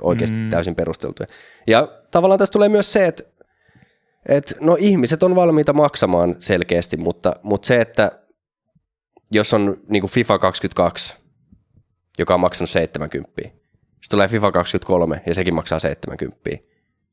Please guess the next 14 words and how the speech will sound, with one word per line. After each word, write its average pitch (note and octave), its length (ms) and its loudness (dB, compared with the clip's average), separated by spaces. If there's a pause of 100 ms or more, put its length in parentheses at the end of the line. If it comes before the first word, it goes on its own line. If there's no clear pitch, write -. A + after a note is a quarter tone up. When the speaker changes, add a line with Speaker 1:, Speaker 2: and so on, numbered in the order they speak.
(240)
Speaker 1:
Ja F2 80 0
niissä F#2 200 0
on G2+ 100 0
hyvin G2+ 220 0
vähän F2+ 240 0
eroa. E2 380 0 (1040)
Mut F2+ 160 0
se, G#2+ 160 2
et - 220 -4 (400)
jos F#2+ 220 2
sä G2+ 60 2
oot F#2+ 140 0
pelannut F#2+ 320 2
jotain F2+ 500 2